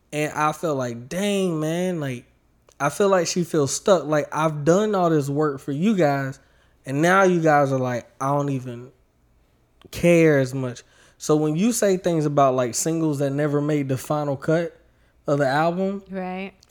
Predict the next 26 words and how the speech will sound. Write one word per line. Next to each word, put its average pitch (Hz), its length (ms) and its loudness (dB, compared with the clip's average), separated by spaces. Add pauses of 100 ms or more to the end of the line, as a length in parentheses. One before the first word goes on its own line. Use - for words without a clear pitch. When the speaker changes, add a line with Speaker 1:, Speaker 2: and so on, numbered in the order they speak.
(280)
Speaker 1:
I 156 120 6
think 180 280 2
Chun-Li 180 460 2
has 156 440 0
to 165 100 -2
make 165 180 0
the 165 80 0
album 165 320 0
because 147 340 -2
she 135 120 -8
promoted 147 580 -2
it 165 120 -2
so 180 200 -2
hard. 202 400 -4 (720)
But 135 160 2
I 139 120 6
feel 165 160 2
like 147 180 4
it's 131 140 -2
one 139 140 -2
of 135 40 -4
those 127 160 0
songs 123 240 -4
that 117 140 -4
she's 120 260 -12
like, 107 300 -10